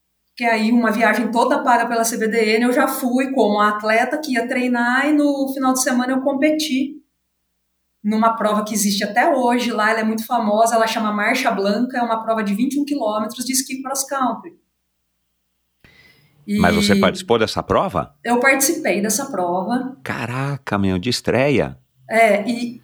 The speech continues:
Speaker 1: eu não me recordo, olha só pra você ver que é tanta coisa, se eu fui segunda ou terceira colocada, mas eu tenho a taça dessa prova em casa. Eu acho que eu
Speaker 2: Uhum.
Speaker 1: fui segunda colocada. Porque não era uma prova tão grande assim,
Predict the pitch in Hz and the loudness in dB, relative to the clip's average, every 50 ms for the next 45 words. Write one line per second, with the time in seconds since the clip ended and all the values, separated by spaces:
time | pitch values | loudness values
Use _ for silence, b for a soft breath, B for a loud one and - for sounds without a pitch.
0 | _ _ - 262 277 269 285 320 349 349 - 349 349 330 - - - - 233 262 | _ _ -4 -4 -2 0 0 0 2 0 0 -2 -2 -6 -6 -8 -4 -2 0 0
1 | 302 277 226 - 190 185 156 - - - - 190 220 254 262 - 208 185 185 185 | 0 0 -2 -4 -6 -8 -10 -12 -12 -10 -6 -2 -2 0 0 0 -2 -4 -4 -4
2 | 180 180 - 190 175 180 180 - 196 202 202 254 254 254 220 - - - 226 214 | -4 -4 -4 -4 -4 -6 -6 -8 -8 -6 -6 -6 -6 -6 -6 -8 -8 -8 -6 -4
3 | 202 - - 214 202 196 - 247 - - 254 233 - - 220 277 370 370 294 - | -2 -2 -2 -4 -4 -6 -6 -4 -4 -4 -4 -6 -6 -4 -4 -2 0 0 0 0
4 | - 233 208 - - - 196 180 185 196 196 196 196 190 185 185 - 180 175 175 | 0 0 0 0 0 -2 -2 -2 -2 -4 -4 -4 -4 -4 -4 -2 0 0 0 2
5 | 180 190 202 202 202 247 240 247 247 - 226 220 226 240 247 254 254 - 262 240 | 0 0 0 2 2 2 0 0 0 0 0 0 2 2 0 0 -2 0 2 4
6 | 226 226 226 - - 214 196 208 202 - 202 - - 208 196 185 185 185 185 185 | 4 4 2 0 -2 -2 0 0 0 -2 -2 -4 -2 0 2 2 2 2 0 -4
7 | 185 - - 156 156 156 156 - - - _ _ _ _ _ _ _ _ - 214 | -6 -8 -8 -10 -10 -10 -12 -14 -16 -20 _ _ _ _ _ _ _ _ -2 2
8 | 226 - 202 185 185 214 240 269 262 277 285 - 214 240 262 254 226 196 196 190 | 4 4 4 4 4 2 2 2 2 2 2 0 2 2 2 4 4 2 0 0
9 | 185 175 170 - 190 175 - - - - _ _ _ _ _ _ _ _ _ _ | -4 -4 -4 -2 -2 -2 -4 -4 -8 -12 _ _ _ _ _ _ _ _ _ _
10 | _ _ _ _ _ - 370 370 392 453 508 554 539 330 277 277 277 277 262 254 | _ _ _ _ _ -10 -8 -6 -4 -2 -2 2 4 4 6 6 6 6 6 4
11 | 247 247 254 226 220 208 214 202 196 - 233 220 240 277 285 262 - 214 196 202 | 4 4 2 2 2 2 2 0 -2 -2 0 0 2 2 2 2 2 2 2 2
12 | 202 208 226 240 233 214 196 202 196 - - 196 196 202 226 254 302 392 - - | 2 2 0 0 0 0 0 -2 -2 -2 -2 0 0 2 2 2 2 2 0 -2
13 | - | -8